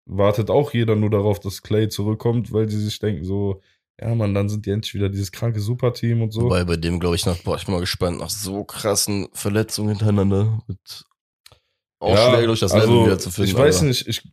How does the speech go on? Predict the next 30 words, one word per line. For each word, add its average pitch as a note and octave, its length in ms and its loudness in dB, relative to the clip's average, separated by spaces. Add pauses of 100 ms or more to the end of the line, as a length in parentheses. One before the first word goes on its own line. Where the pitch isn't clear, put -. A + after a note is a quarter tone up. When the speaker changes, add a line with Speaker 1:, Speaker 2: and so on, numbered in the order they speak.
(120)
Speaker 1:
hab B2 180 0
schon C3 420 0
drüber A#2 280 2
nachgedacht, A#2+ 480 0
so, G#2+ 80 -4
ich - 80 -6
glaub A#2+ 260 0
nicht, C3+ 220 -2
dass A#2+ 120 -2
er A#2 120 0
dem A2 160 0
Team A#2 160 -4
schaden B2+ 400 0
wird. C#3+ 240 -2
Speaker 2:
Nee, F2+ 160 0
sch-, G2 260 -2
schaden C3 340 2
nicht, B2+ 220 2
aber G2 140 0
ich F2+ 80 -2
glaub, G#2+ 160 4
das A#2 200 6
Speaker 1:
Aber A2 60 6
Speaker 2:
Level, A2+ 240 6
Speaker 1:
jetzt A2+ 160 4
Speaker 2:
was A2 140 2
er A2 60 0
von G#2 140 -2
früher G#2+ 340 0
Speaker 1:
ja. G#2 60 4